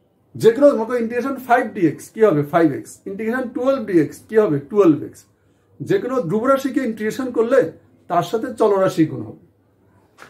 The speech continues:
তাহলে এই যে আমাদের ছয়টি সূত্র, এই ছয়টি সূত্র, এই ছয়টি সূত্র সব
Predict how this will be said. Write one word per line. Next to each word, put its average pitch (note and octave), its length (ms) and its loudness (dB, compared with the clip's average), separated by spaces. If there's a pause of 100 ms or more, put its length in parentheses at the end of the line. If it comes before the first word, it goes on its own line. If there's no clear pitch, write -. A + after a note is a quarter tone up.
(300)
তাহলে A#3 160 -2
এই A3+ 200 2
যে C#4 100 -2
আমাদের D4+ 320 2
ছয়টি A3+ 320 -6
সূত্র, D3 460 -12 (800)
এই C4 320 2
ছয়টি A3 320 -4
সূত্র, D#3+ 420 -14 (800)
এই B3+ 340 2
ছয়টি A3 300 -6
সূত্র C4 580 -4
সব A#3 240 0